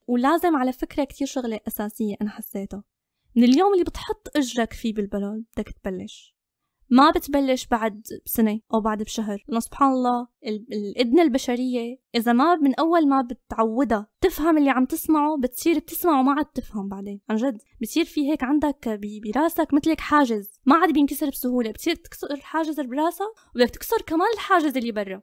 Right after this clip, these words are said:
فأنت هيك بتصير محبوس بشكلين يعني. فلهيك من اليوم اللي بتحط إجرك فيه بألمانيا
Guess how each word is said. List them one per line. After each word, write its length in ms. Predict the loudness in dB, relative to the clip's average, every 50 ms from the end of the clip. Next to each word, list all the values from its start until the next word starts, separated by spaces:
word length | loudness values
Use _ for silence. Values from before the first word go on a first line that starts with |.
| _ _
فأنت 340 | -6 -2 -2 0 0 0 -2
هيك 220 | -4 -4 -4 -8
بتصير 300 | -10 -6 -2 -2 0 0
محبوس 540 | 0 -2 -2 -2 0 0 0 0 -2 -6 _ -20
بشكلين 720 | -20 -18 -16 -14 -8 -6 -6 -4 -2 0 0 2 2 2
يعني. 280 | 2 0 -2 -6 -10 -12 _
فلهيك 400 | -4 -2 -2 0 0 -2 0 2
من 140 | 4 4 6
اليوم 460 | 4 4 4 4 2 2 0 0 -4 -6 -6 -4
اللي 180 | -4 -4 -2
بتحط 500 | -4 -6 -8 -8 -14 -12 -12 -12 _ -8 -6
إجرك 320 | -6 -6 -4 -6 -8 -8 -10
فيه 220 | -12 -14 -12 -12
بألمانيا 560 | -10 -8 -6 -4 -4 -4 -6 -6 -8 -10 -10